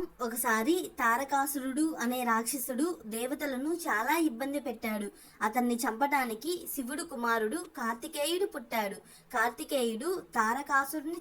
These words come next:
చంపేశాడు. కానీ తారకాసురునికి ముగ్గురు కుమారులు, తారకాక్షుడు, కమలాక్షుడు, విదున్మాలుడు. తమ తండ్రి మరణానికి కోపయించి పెద్ద యజ్ఞం చేశారు. ఆ యజ్ఞం వల్ల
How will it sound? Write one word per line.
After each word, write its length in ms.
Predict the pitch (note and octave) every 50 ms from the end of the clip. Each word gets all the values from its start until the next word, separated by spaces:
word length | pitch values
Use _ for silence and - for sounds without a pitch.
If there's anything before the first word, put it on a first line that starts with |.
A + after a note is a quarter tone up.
| -
చంపేశాడు. 680 | - A#3 A#3+ A#3 C4 B3+ C4 B3+ A#3+ G#3 F#3+ F#3 F#3 F3+ - - - - - _ _ _ _ - -
కానీ 360 | A#3 A3+ A3+ A3+ B3 D4 E4+ F4+ D#4+ D4+ - -
తారకాసురునికి 960 | B3 A3+ B3 B3 D4 D4+ D4+ D4 D4 D4+ - D4+ C#4 B3 A3+ G#3+ A3 C#4+ D#4 E4 -
ముగ్గురు 400 | B3 B3 A#3 A#3 - F4 F#4 F4
కుమారులు, 560 | E4 D4 C4 B3+ A#3 A3 G3+ G3+ G#3 G3+ F#3+ - - - - - -
తారకాక్షుడు, 760 | A3 G#3+ G#3+ A3 B3+ B3+ C#4 C4 B3+ B3+ - D4 C4 D#4 F#4 G#4 G4+ - -
కమలాక్షుడు, 680 | C#4 A#3 G#3+ A3 A#3 B3 B3+ B3 B3 - D4+ D4+ D4+ F4+ G4 - -
విదున్మాలుడు. 760 | - A3 D4+ - C#4+ C#4+ C#4+ C#4 C4+ A#3 A3 G#3+ G3+ F#3+ G3 F#3+ - - - - - - -
తమ 160 | A#3+ B3 B3+
తండ్రి 320 | A#3+ C4 A#3+ B3 B3+ E4
మరణానికి 580 | D#4+ D#4 A#3+ A#3+ A#3+ C4+ C#4+ D4 D4+ D#4 D4+ -
కోపయించి 680 | - B3+ B3 B3 B3 D4 D4 C#4 B3 A3+ A3+ A3+ E4 F#4 G#4+ - - -
పెద్ద 200 | A#3 A3 G#3 B3
యజ్ఞం 400 | B3+ B3 A3+ A3 B3 D4+ F4 F#4 E4+ E4+
చేశారు. 400 | C#4+ A#3+ - B3 A3+ G#3+ G#3 F#3+ - - - - - -
ఆ 80 | G#3+ A#3
యజ్ఞం 380 | A#3+ A#3 A3 G#3+ G#3+ C4+ D#4 D#4 D4+
వల్ల 220 | B3+ A#3 A3+ A#3+